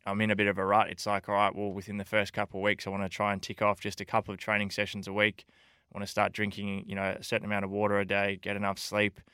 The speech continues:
um, you know, hit my calorie intake or whatever it may be. And once you can tick off those small wins and you start to build some momentum. So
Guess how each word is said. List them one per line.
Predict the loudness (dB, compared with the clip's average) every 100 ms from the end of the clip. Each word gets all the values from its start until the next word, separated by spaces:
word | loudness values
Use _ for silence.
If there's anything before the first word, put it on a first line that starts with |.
| _ _ _ -14
um, | -10 -8 -8 -8
you | -4
know, | -4 -4 _
hit | -8 -2
my | 0
calorie | 2 4 6 4
intake | 4 2 4
or |
whatever | 4 4
it | 2
may | 0
be. | 4 4 4
And | 2
once | 0 -2
you | -6
can | -6
tick | -4 0
off | 0 2
those | 0 0
small | -2 0
wins | 0 -2 -4
and | -8
you |
start | -2 -2 -2
to |
build | -4 -6 -6
some | -4
momentum. | -2 -2 -4 -6 -12
So | -4 0 0